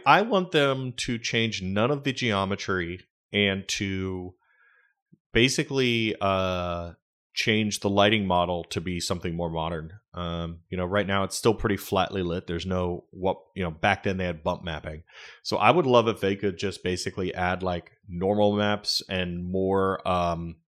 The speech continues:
more modern lighting, but keep pretty much all the same geo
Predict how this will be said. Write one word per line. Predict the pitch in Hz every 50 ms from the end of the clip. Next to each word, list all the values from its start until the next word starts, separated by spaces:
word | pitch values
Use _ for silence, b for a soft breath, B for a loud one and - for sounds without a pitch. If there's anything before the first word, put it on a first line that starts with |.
| _ _ _ -
more | 95 104 95
modern | 92 92 92 95 95 95 92 92
lighting, | 90 87 95 107 117 120 131 135 135 - _ _ _ _ _ _ _ _ _ _ _ _ _ _ _
but | - - -
keep | - - 127 113 - -
pretty | - 113 104 98
much | 98 95 -
all | 101 95 92 92
the | 92 -
same | - 95 90 87 85
geo | 80 90 87 85 85 82 80 80 80 78 - -